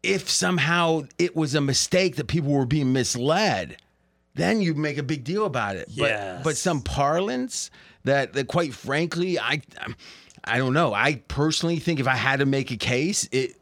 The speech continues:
Speaker 1: plus a hundred's better. I-, it's a sign of someone who, or people who are,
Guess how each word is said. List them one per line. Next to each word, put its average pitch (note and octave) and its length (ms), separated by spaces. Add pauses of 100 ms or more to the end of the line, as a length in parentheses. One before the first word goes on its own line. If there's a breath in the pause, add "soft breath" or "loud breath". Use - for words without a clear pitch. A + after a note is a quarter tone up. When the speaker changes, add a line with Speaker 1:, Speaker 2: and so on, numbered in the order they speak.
(120)
Speaker 1:
plus D3 200
a C3+ 60
hundred's C#3+ 300
better. D#3 500 (1400 soft breath)
I-, F#2 260 (460)
it's D3+ 220
a F3+ 80
sign E3+ 340
of C3+ 200
someone C#3 420
who, B2 440 (200)
or C#3 180
people C3 640 (240 loud breath)
who C#3+ 240
are, A#2+ 140